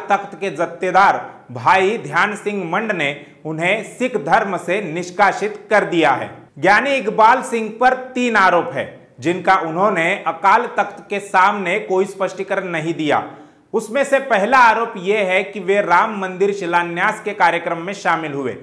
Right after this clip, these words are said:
जबकि कोई भी सिख कौम का व्यक्ति उसमें नहीं गया था। दूसरा आरोप यह है कि उन्होंने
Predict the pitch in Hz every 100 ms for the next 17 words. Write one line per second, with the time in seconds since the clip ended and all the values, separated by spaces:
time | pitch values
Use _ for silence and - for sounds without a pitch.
0 | - - _ _ 131 202 - 233 - 202
1 | 214 254 240 214 262 - 247 233 - 202
2 | 214 214 196 175 196 - 190 214 170 -
3 | 156 190 156 170 165 170 160 156 143 139
4 | 104 - - _ _ _ _ 127 240 262
5 | 277 254 233 262 254 190 254 190 196 233
6 | 240 220 190 190 220 185